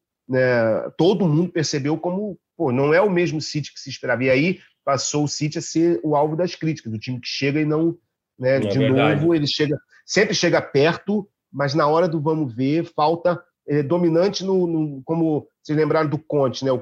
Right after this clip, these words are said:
Speaker 1: né, o Conte, um treinador bom de pontos corridos. O City é dominante quando é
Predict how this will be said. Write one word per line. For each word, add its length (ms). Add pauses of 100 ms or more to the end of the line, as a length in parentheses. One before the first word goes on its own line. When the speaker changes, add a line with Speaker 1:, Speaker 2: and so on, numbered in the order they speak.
(160)
Speaker 1:
né, 200
o 80
Conte, 280
um 40
treinador 360
bom 280
de 140
pontos 340
corridos. 480
O 20
City 220
é 60 (300)
dominante 640
quando 220
é 320